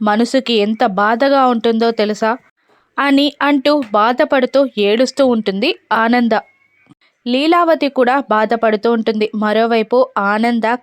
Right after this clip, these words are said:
కన్న తల్లి ఆ ముసలావిడ ఒక ఆర్టిస్ట్ దగ్గరికి వచ్చి, "ఇదిగోనయ్యా నా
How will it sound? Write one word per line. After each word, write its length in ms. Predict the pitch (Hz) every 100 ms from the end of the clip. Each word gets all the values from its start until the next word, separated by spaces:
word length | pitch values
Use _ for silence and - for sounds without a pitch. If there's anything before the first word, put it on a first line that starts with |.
| -
కన్న 280 | 214 214 277
తల్లి 420 | 277 240 226 262 -
ఆ 120 | 226
ముసలావిడ 680 | 214 214 214 254 269 240 233 240 - - - - 285
ఒక 320 | 277 277 254 _
ఆర్టిస్ట్ 600 | 214 220 247 294 311 -
దగ్గరికి 560 | 302 220 202 240 247 247
వచ్చి, 400 | 226 220 262 262 -
"ఇదిగోనయ్యా 800 | 220 220 233 285 254 233 220 254 -
నా 440 | 220 214 226 233